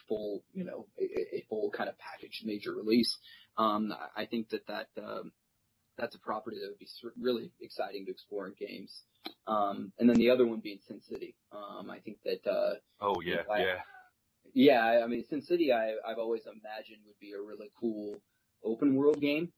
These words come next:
Speaker 1: where you really, it, you're,
Speaker 2: Mm.
Speaker 1: you're experiencing that city and the stories,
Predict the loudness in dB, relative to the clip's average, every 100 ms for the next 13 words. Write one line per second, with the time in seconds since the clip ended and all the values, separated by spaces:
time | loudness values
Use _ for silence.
0 | -4 -4 -2 0 2 2 0 -4 -8 -8
1 | -8 -4 -2 -2 -2 0 -2 -2 0 0
2 | -2 -2 -2 0 0 0 0 -2 -4 -8
3 | -8 -4 -2 -2 -2 -6